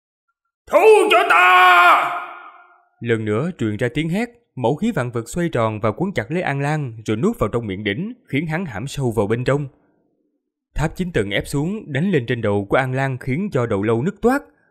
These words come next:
gắng gượng ép hắn vào bên trong đỉnh và bắt đầu trấn áp.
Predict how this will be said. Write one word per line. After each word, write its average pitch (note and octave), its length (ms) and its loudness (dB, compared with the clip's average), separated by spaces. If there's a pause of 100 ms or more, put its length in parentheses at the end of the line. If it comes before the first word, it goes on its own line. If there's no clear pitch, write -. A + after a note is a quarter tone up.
gắng G3 260 0
gượng A#2 200 0
ép G3 160 -4
hắn G#3 260 -4
vào A#2 140 -2
bên B2 160 -2
trong A#2+ 180 -6
đỉnh C3+ 440 -6
và G#2 80 -2
bắt - 180 -4
đầu G#2 220 0
trấn C#3+ 140 -2
áp. A3+ 180 -4